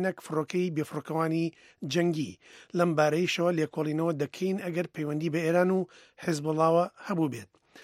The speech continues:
سەربازی ئیسرائیل هیچ بەڵگەیەکی دەست بەجێی نەخستە ڕوو ئایا فڕۆکەکە بەرهەمی رووسیا یاخود سەر بە سووریایە. وەزیری بەرگری ئیسرائیل ئەفجیدۆ لێبرمەن وتی ئەمە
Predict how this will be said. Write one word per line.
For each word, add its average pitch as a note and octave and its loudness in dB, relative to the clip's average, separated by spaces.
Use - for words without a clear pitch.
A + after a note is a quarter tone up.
سەربازی F3+ 4
ئیسرائیل F3 0
هیچ D#3+ -2
بەڵگەیەکی E3 0
دەست D3+ -2
بەجێی D#3+ 0
نەخستە E3 -4
ڕوو E3 -2
ئایا D#3+ 2
فڕۆکەکە D#3+ -2
بەرهەمی E3 2
رووسیا F3+ 0
یاخود D#3+ -2
سەر E3 -4
بە D3+ -2
سووریایە. D3 0
وەزیری G3+ 2
بەرگری F3 0
ئیسرائیل F3+ 2
ئەفجیدۆ D#3+ 0
لێبرمەن D3+ -2
وتی F#3+ -4
ئەمە F3+ 2